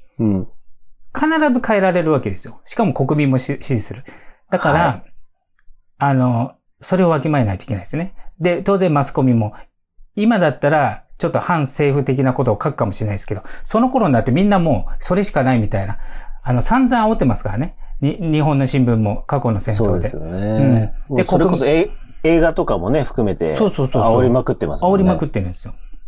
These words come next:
Speaker 2: うん。あともう一つは戦争の最も根本的な問題はほぼ経済問題なんですよ。要するに貧乏になったりすると、
Speaker 1: うん。
Speaker 2: なるわけですね。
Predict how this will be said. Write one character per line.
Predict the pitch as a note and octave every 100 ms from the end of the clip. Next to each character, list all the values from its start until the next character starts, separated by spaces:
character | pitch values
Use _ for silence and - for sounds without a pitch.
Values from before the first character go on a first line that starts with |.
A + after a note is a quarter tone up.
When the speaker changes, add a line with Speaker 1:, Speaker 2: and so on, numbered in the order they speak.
| -
Speaker 2:
う |
ん。 | B2+ G#2+ - - - - - _
あ | C4+
と | C4+
も | G3+ A#3
う |
一 | B3 C4+
つ | D3
は | C3+
戦 | - G3+ A#3
争 | A#3 A3 A3
の | A3 A3 -
最 | - G#3 - C4+
も | A#3+ -
根 | F3 E3
本 | F3 E3+
的 | E3+ E3
な | D#3
問 | D#3 D#3
題 | D3+
は |
ほ | - B3
ぼ | F#3+
経 | - E3+
済 | D#3+ D#3+
問 | D3+
題 | C3 F#2
な |
ん | F2+
で |
す | -
よ。 | - - _ - - - - - - -
要 | G#3
す | B3+
る | F3
に | C#3+
貧 | D4 D#4
乏 | E3 A#2+
に |
な | A#2
っ | A#2+
た | - G2
り | A2 G#2 - - _ _ _
す | - - C#3+
る | C3+
と、 | C3+ F3+ C3+ - - _ -
Speaker 1:
う | F2+
ん。 | F2+ D2+ - - - -
Speaker 2:
な | D#3+
る | B2+
わ | F#2
け | G2
で | G#2
す | -
ね。 | E3 C4